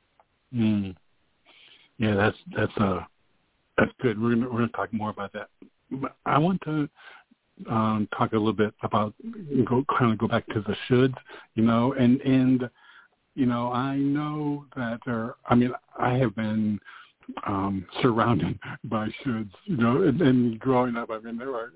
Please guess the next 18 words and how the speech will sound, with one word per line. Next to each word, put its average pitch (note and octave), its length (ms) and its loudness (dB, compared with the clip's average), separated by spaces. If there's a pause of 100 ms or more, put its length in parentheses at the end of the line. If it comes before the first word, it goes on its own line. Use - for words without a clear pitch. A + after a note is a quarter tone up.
I B2 80 -20
mean, C#3 120 -14 (220)
shoulds D#3 240 -4
keep B2+ 160 -2
running C3 260 0
through A#2+ 120 -4
my A2 140 -2
head. G#2 180 -6 (500)
Uh, - 180 0 (840)
what F3 340 -2 (580)
do, C3+ 100 -4 (100)
do C#3 60 4
you F#3 260 0 (100)
feel B2+ 480 -4
that A#2 260 -6 (260)
the A2+ 260 -2
idea A#2 340 -2
of, A2 240 -2